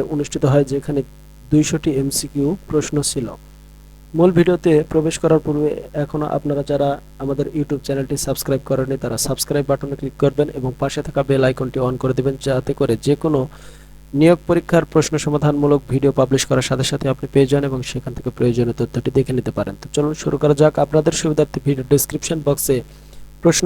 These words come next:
সমাধানের পিডিএফ লিংক দেওয়া রয়েছে, যে লিঙ্কে ক্লিক করলে আপনারা সরাসরি এরকম একটি ইন্টারফেসে এসে পৌঁছে যাবেন। একটু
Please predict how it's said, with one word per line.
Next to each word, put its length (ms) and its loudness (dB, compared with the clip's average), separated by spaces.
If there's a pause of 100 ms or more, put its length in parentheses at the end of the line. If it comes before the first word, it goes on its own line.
(140)
সমাধানের 460 4
পিডিএফ 320 4
লিংক 220 0
দেওয়া 220 6
রয়েছে, 260 0 (120)
যে 80 4 (100)
লিঙ্কে 340 0
ক্লিক 260 0
করলে 260 6
আপনারা 220 -4 (100)
সরাসরি 400 -2 (120)
এরকম 280 4
একটি 180 -8
ইন্টারফেসে 460 -8
এসে 200 -12
পৌঁছে 280 -6
যাবেন। 220 -2 (600)
একটু 140 4